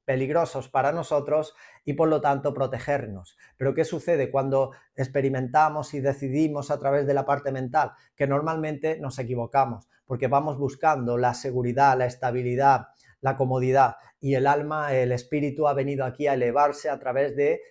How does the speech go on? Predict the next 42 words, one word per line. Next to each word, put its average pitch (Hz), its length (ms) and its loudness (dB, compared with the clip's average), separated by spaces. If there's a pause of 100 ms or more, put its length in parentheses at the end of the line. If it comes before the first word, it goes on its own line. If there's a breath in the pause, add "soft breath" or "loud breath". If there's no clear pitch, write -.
el 135 160 -4
crecimiento. 135 760 -4 (200 loud breath)
Por 127 120 0
lo 127 120 4
tanto, 139 520 -2
todo 156 320 4
lo 120 140 0
que 123 100 -2
tenemos 131 360 -4
que 147 80 -6
hacer 139 240 -2
es 139 160 -2
buscar 143 600 0
salir 139 460 -2
de 147 160 0
fuera 143 380 2
de 147 100 0
nuestra 135 300 -4
zona 135 260 -8
de 139 140 -4
confort, 123 480 -2 (280 soft breath)
y 147 180 2
eso 143 200 0
se 143 160 -10
consigue 143 460 -4
sobre 131 280 -2
todo, 160 340 0 (280 loud breath)
eh, 135 160 2
decidiendo 143 720 0
a 160 80 -4
través 139 340 0
de 147 120 0
la 135 140 -2
intuición, 127 760 -4
lo 127 100 0
que 127 100 -2
te 143 140 -4
dice 160 240 -4
tu - 140 -8
corazón, 127 500 -4
en 117 100 -6
definitiva, 123 680 -4